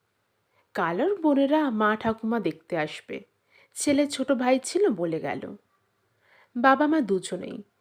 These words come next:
জানালার পথের ধারে গ্যাসের আলোর দিকে অনেকক্ষণ তাকিয়ে চুপ করে রইলেন। অবশেষে মৃদু নিঃশ্বাস ফেলে মা বললেন, মেয়েটার চোখ থেকে জল পড়তে লাগলো। কতবার সে সব দেখলে এসব।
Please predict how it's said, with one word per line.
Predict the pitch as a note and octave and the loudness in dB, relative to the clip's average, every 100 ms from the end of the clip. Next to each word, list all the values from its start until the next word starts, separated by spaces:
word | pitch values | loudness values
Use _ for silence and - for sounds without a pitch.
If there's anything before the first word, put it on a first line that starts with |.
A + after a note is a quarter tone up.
| _ - - G#3+ | _ -20 -14 -4
জানালার | C4+ B3 C4 C4+ C4+ - | 0 2 2 2 0 2
পথের | G#3 - A#3 | 0 2 -2
ধারে | A#3 A3 D#4 - _ _ G#3+ | -2 -2 -2 -6 _ _ -2
গ্যাসের | A#3+ A3+ - D4+ D4+ | 2 2 2 0 2
আলোর | G#3 G#3 A#3+ | 2 2 0
দিকে | B3 - A#3 | -4 -4 -2
অনেকক্ষণ | G#3 B3 - - C4 C4+ | -2 -2 -6 -4 -2 -2
তাকিয়ে | A3+ G3+ - B3 | -2 -4 -6 -8
চুপ | B3 A#3 _ | -6 -8 _
করে | - A3+ A#3 | -6 -4 -2
রইলেন। | E3 - - C#3 A3 _ _ _ _ - - - | -4 -6 -10 -10 -14 _ _ _ _ -20 -20 0
অবশেষে | A#3+ B3 E4+ F4+ F4 D#4+ | 2 2 0 0 -2 -2
মৃদু | D4 A3 A3 C4 | 0 2 0 0
নিঃশ্বাস | A#3+ G#3 - B3+ - - | -2 -2 -2 -4 -4 -4
ফেলে | A3+ G3 A#3 | -2 -2 -4
মা | G3+ G3+ - | -4 -4 -6
বললেন, | F3 - - G3+ A3 - _ _ _ _ _ _ _ _ - | -8 -10 -12 -12 -14 -18 _ _ _ _ _ _ _ _ -6
মেয়েটার | A3+ A#3+ A#3+ C#4+ A3 | 0 0 0 -2 -4
চোখ | - G#3+ G#3 | -2 -2 -2
থেকে | - A3+ B3+ | -10 -6 -4
জল | G3 F3 F3 | -2 -2 -2
পড়তে | F3+ - F3 | -8 -6 -6
লাগলো। | E3 E3+ F#3 F3+ G#3 _ _ _ _ _ _ _ - | -6 -8 -12 -12 -14 _ _ _ _ _ _ _ -8
কতবার | F3+ E3 - B3 G3 F#3 G3 A#3+ | -8 -6 0 0 2 0 0 -2
সে | A3 - G#3+ | -6 -6 -6
সব | - A3 F#3 | -4 -4 -4
দেখলে | - D#3 - F#3+ | -8 -8 -6 -6
এসব। | D#3 - - | -6 -10 -14